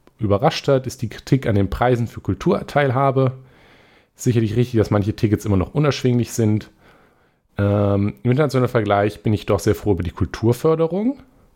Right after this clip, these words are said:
die es überhaupt erst möglich macht, im vergleichsweise niedrigen Einkommen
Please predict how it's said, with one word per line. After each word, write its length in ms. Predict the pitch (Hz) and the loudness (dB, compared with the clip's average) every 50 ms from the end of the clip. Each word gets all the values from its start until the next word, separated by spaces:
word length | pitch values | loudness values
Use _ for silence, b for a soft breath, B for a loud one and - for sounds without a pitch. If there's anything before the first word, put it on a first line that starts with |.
| _ _ _ _ _ _ _ _ _ _ _ _ _ _ _ - | _ _ _ _ _ _ _ _ _ _ _ _ _ _ _ -8
die 120 | - 113 123 | -2 0 0
es 140 | 123 - - | 0 0 -2
überhaupt 400 | - 127 120 123 120 117 - - | -4 -2 0 2 0 0 -2 -4
erst 140 | 113 - | -2 -2
möglich 260 | 120 113 - 113 - - | -2 -2 -2 -2 0 0
macht, 160 | 113 107 - | 0 2 0
im 80 | 101 | -4
vergleichsweise 540 | - - 101 92 98 101 - - 110 92 98 | -2 -2 0 0 0 0 0 0 0 2 2
niedrigen 380 | 101 104 104 107 104 - 117 - | 2 0 2 0 0 0 0 -2
Einkommen 520 | - 95 92 95 - - 95 90 92 90 | 0 0 0 0 2 0 0 0 0 -2